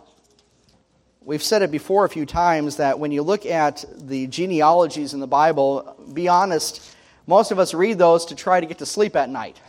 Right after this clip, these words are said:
<laughs> okay? We read names we can't pronounce, and, uh, we just struggle through them, so a lot of times we skip over 'em. But this morning, I want us to take just a very brief time in looking at a very precious passage, believe it or not, in the genealogy of Jesus Christ.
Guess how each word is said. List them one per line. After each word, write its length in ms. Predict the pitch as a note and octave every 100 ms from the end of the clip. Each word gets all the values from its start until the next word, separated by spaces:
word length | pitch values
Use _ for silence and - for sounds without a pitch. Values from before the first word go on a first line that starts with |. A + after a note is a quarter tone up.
| -
<laughs> 100 | -
okay? 420 | - - E3 G#3 - - -
We 120 | D#3+ D#3+
read 220 | F#3 E3+
names 300 | F3+ G#3 F#3+
we 80 | F#3
can't 240 | G3+ F3+
pronounce, 640 | E3+ D#3 D#3+ B3+ - -
and, 360 | C#3+ C#3+ C#3 C#3
uh, 280 | D3 C#3 C3+
we 80 | D3
just 160 | D3
struggle 320 | - D#3+ D#3
through 200 | D3+ D#3+
them, 220 | D#3+ F#3 F#3
so 160 | D3
a 40 | C#3
lot 180 | D#3
of 80 | F3+
times 240 | F3 D3 C#3
we 60 |
skip 320 | - - D3+
over 280 | C#3 C#3 C3+
'em. 140 | C#3 - - - _ -
But 320 | D#3 C#3+ - - F#3
this 300 | D3+ F#3 F3+
morning, 340 | A#3+ C4 E3+
I 60 | E3
want 160 | G#3+
us 100 | G3
to 60 | E3+
take 260 | - F3
just 220 | D#3+ F#3 D#3+
a 100 | C3+
very 240 | F#3 A#3
brief 260 | D#3+ D#3 C#3
time 380 | D#3 C#3+ D#3 - - _ _ _ _ -
in 140 | D#3+
looking 340 | F#3 C4+ A3+ G3
at 340 | D3+ - _ D3
a 60 |
very 260 | C#3 A#3 B3+
precious 460 | - G#3 - F#3
passage, 500 | - G#3+ A#3 F3 D#3 -
believe 280 | C#3+ E3 B3+
it 20 |
or 60 | A#3+
not, 260 | E3 E3 F#3
in 140 | E3+
the 100 | D#3+
genealogy 880 | C#3 F3+ G3+ F#3+ A3+ G3 C3+ C#3 C3+
of 100 | C3
Jesus 300 | B2+ B2 A#2+
Christ. 500 | - G3+ D3 -